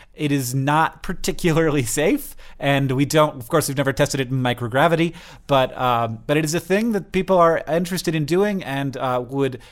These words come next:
potentially be safer for astronauts because they could put more shielding on the containers.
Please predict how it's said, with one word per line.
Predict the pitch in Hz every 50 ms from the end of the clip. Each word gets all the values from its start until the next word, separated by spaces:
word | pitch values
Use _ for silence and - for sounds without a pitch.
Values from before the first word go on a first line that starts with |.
| - -
potentially | - 147 - 240 302 320 - - 151 135 143 156 170
be | 135 123 139 139 139 143 - -
safer | - - - 131 180 208 - 165 143
for | - 131 123
astronauts | 113 113 113 113 - 120 123 120 147 -
because | - 143 120 - 131 123 117 107 - - - - - - - -
they | 131 120 135 127 123 123 127 -
could | - 135 127 123 113 -
put | - 131 120
more | 120 117 110
shielding | - - - 202 208 190 190 175
on | 175 170
the | 170 165
containers. | 165 156 - 160 160 160 156 156 156 147 -